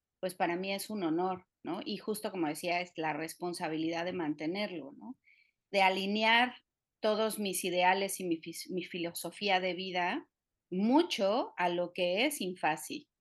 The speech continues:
Y eso, la verdad, es algo que, que me gusta mucho y que agradezco mucho y,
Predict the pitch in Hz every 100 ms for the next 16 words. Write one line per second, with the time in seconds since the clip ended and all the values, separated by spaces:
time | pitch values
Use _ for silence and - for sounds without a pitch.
0 | _ 170 175 175 170 180 175 175 170 160
1 | 165 170 170 175 170 160 170 - 147 147
2 | _ _ _ - 190 185 190 - 202 185
3 | 180 185 170 156 156 165 180 - 190 170
4 | 196 196 196 196 254 -